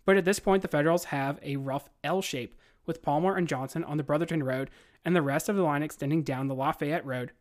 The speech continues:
It should be pointed out that Hood has recently returned to the field following his wounding at Gettysburg, so soon in fact that he has not fully recovered, his arm in a sling.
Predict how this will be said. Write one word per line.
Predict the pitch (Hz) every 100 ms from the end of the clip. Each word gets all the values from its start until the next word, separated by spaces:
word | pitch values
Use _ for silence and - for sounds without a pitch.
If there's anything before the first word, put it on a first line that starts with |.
| _ _ _ _ _ _ _ _ _ _ _ -
It |
should | - 143
be | 135
pointed | 147 135
out | 131 165
that | 151
Hood | 135 160 180 - -
has | - 135
recently | 139 208 220 151
returned | 151 - 165
to |
the | 151
field | 131 196 220
following | 220 160 147
his | 151 139
wounding | 143 139
at | 127
Gettysburg, | 175 185 156 156 135 - - - -
so | - 196
soon | - 190
in | 190
fact | 165 190
that | 180 165
he |
has | 180
not | 151 160
fully | - 160
recovered, | 143 139 208 190 123 - -
his | 202
arm | 165 131
in | 123
a |
sling. | 113 - 180 160